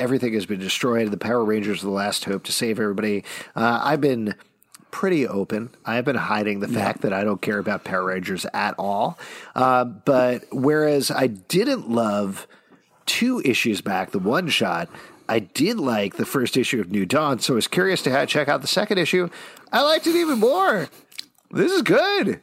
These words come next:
Speaker 1: This is, this is a good, dark, adult reinvention of the Power Rangers, and I really enjoyed it. I am on board, and I'm
Speaker 2: I'm
Speaker 1: very
Speaker 2: also very
Speaker 1: surprised.
Speaker 2: surprised because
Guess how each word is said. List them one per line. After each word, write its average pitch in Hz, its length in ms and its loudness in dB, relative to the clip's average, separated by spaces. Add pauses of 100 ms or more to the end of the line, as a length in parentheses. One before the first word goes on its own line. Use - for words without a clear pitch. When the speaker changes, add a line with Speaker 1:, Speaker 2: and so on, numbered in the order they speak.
(200)
Speaker 1:
This 226 200 0
is, 370 160 2
this 180 220 2
is 359 60 2
a 370 80 4
good, 190 760 2
dark, 165 480 2
adult 160 500 2
reinvention 160 800 2
of 185 160 0
the 170 60 -4
Power 196 320 2
Rangers, 160 640 0 (420)
and 165 220 2
I 202 240 4
really 208 560 2
enjoyed 233 400 2
it. 170 220 0 (160)
I 226 380 2
am 220 120 0
on 175 320 2
board, 196 380 2
and 123 100 -2
I'm - 80 2
Speaker 2:
I'm 196 120 6
Speaker 1:
very 175 160 6
Speaker 2:
also - 220 4
very 151 100 4 (200)
Speaker 1:
surprised. 92 80 -2
Speaker 2:
surprised 104 520 2
because 127 460 4